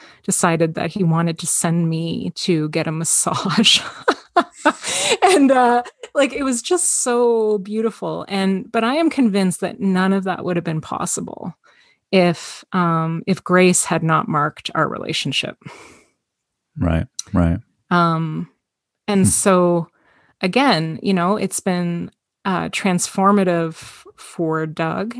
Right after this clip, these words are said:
Speaker 1: and, um, and transformative for me, uh,
Speaker 2: Mm.
Speaker 1: to be on that journey with him.
Speaker 2: Mm. Amazing. Um, Erin, I'm just so grateful,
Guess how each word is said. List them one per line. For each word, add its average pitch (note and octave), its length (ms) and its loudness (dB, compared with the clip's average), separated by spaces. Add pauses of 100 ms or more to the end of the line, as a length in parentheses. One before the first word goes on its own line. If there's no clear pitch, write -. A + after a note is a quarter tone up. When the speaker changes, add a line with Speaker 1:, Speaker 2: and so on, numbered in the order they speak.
(140)
Speaker 1:
and, E3+ 600 -4 (200)
um, E3+ 500 -6 (340)
and A3 340 4
transformative G3 1160 0 (140)
for G3 360 4
me, G#3 420 0 (560)
uh, E3 400 -2
Speaker 2:
Mm. E2+ 380 2 (240)
Speaker 1:
to G3 140 0
be F3 260 2
on E3+ 220 2
that E3+ 180 0
journey E3 520 -4 (580)
with F3 200 -4
him. - 180 -12
Speaker 2:
Mm. F2 460 0 (520)
Amazing. F2 500 2 (480)
Um, A#2+ 340 4
Erin, A2 480 4
I'm G#2 300 0 (220)
just G#2+ 220 2
so G2+ 120 4
grateful, F2+ 480 0